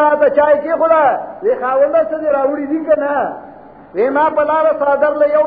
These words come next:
پلیس کیله غوټه ورکړه، بل پلیس کیله. وی ما ورته وی چې ښځې راوړي مې دي،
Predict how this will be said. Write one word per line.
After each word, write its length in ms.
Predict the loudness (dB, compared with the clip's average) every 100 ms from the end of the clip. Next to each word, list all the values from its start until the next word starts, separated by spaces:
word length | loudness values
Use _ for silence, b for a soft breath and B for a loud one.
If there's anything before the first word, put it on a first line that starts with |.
| 0
پلیس 280 | 0 0 -2 -4
کیله 160 | -4
غوټه 280 | -2 -2 0 2
ورکړه، 440 | 0 -2 -2 0 0
بل 120 | -2
پلیس 280 | -2 -4 -6 -12
کیله. 260 | -8 -6 -8 -14 -20 -20 -20 -20 -20 -20 -20 -12 0
وی 160 | 2
ما 160 | 2 0 0
ورته 220 | 0 0 -2
وی 100 | -4
چې 80 | -4 -2
ښځې 200 | -2 0
راوړي 260 | 0 0 -2
مې 80 | -4
دي، 100 | -4